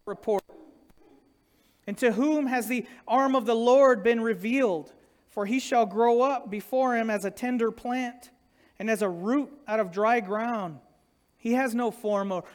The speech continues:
or comeliness. And we, when we see him, there's no beauty that we should desire him. He's despised. He's rejected by men. A man of sorrows and acquainted with grief. And we hid, as it were,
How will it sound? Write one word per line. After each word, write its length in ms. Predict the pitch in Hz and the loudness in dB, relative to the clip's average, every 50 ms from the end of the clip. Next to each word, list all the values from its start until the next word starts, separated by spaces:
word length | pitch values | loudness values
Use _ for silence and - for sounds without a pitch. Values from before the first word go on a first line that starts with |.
| - _ | -18 _
or 160 | - 196 196 196 | -4 -4 -4 -4
comeliness. 720 | - - 196 202 208 202 202 208 208 220 247 - - - - - - _ _ | -4 -6 -4 -4 -4 -4 -4 -2 -2 -4 -4 -4 -10 -16 -18 -20 -20 _ _
And 100 | - 175 | -10 -6
we, 220 | 208 247 247 226 - - - - _ | -4 -2 -4 -4 -6 -10 -20 -10 _
when 180 | 208 214 214 | -6 -4 -4
we 100 | 220 233 | -4 -4
see 340 | 226 - - - 240 233 233 | -6 -6 -6 -4 -2 -2 0
him, 140 | 233 240 247 | -2 -2 -2
there's 180 | 240 254 240 | -4 -4 -4
no 120 | 240 285 254 | -4 -4 -4
beauty 460 | 180 160 180 190 214 233 220 220 214 | -4 -6 -6 -4 -4 -2 -2 -4 -4
that 140 | 208 214 214 | -4 -6 -6
we 120 | 208 214 | -8 -10
should 200 | 202 - 208 180 | -8 -10 -10 -8
desire 520 | 170 185 165 156 170 170 185 190 202 214 214 | -8 -8 -6 -6 -6 -4 -4 -4 -4 -4 -6
him. 320 | 220 220 226 233 240 233 - - _ _ _ _ _ _ _ _ _ _ _ _ _ _ _ _ | -6 -6 -4 -6 -6 -8 -10 -20 _ _ _ _ _ _ _ _ _ _ _ _ _ _ _ _
He's 200 | - 196 220 190 | -8 -6 -6 -6
despised. 960 | 165 170 202 - - - - - 208 214 214 208 208 202 190 180 170 - - - | -4 -6 -6 -6 -6 -10 -6 -2 0 0 2 2 0 0 -2 -4 -6 -10 -16 -14
He's 260 | - 240 226 180 165 | -10 -10 -10 -8 -8
rejected 680 | 190 196 175 143 139 214 226 233 226 - 208 196 185 | -8 -8 -8 -4 -2 -2 -2 -2 -4 -8 -8 -8 -6
by 200 | 180 185 185 180 | -6 -6 -6 -6
men. 420 | 185 185 185 190 190 185 175 156 - _ _ _ _ _ _ _ _ _ _ _ _ _ _ | -6 -8 -8 -8 -8 -10 -10 -14 -18 _ _ _ _ _ _ _ _ _ _ _ _ _ _
A 80 | 175 | -10
man 280 | 175 185 196 214 233 240 | -8 -6 -2 -2 0 0
of 100 | 240 208 | -2 -2
sorrows 580 | - - - 220 202 226 233 220 220 208 190 175 | -6 -8 -6 -2 0 0 2 2 0 0 -2 -4
and 100 | 196 196 | -6 -8
acquainted 480 | 180 - - - 226 233 240 240 214 | -8 -10 -8 -6 -4 -4 -2 -4 -4
with 200 | 185 185 175 160 | -4 -6 -8 -6
grief. 560 | 160 180 196 220 240 247 190 - - - - _ _ _ - - _ _ | -8 -6 -4 -4 -4 -4 -6 -8 -12 -20 -20 _ _ _ -20 -20 _ _
And 260 | 196 202 208 202 202 | -6 -4 -4 -2 -2
we 220 | 240 269 277 262 | -2 -2 -2 -2
hid, 480 | 226 196 240 277 285 269 233 190 170 - - - _ - | -2 -2 -2 0 2 0 0 0 -4 -12 -14 -20 _ -4
as 220 | 180 208 214 190 | -2 -2 0 2
it 160 | 254 247 240 | 0 0 2
were, 280 | 226 233 226 214 208 | 2 0 0 0 0